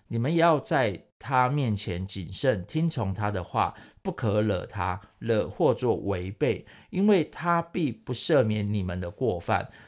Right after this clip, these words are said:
你若实在听从他的话，照着我一切所说的去行，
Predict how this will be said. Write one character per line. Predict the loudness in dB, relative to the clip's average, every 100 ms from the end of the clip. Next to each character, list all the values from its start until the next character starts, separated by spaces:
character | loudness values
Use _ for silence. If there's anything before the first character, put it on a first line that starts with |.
| _
你 | 2
若 | 6 6
实 | 4 -2
在 | 2 2 2
听 | -2 -4
从 | -2 -2 -2
他 | -2 -2
的 | -4
话， | -2 -2 -2 -10 -20 _
照 | 0 2
着 | 2 0
我 | 0 0 -2 -4
一 | -8
切 | 0 2 2
所 | -2 -4 -4
说 | 0 2
的 | 4 2
去 | -2 -4
行， | -4 -4 -4 -6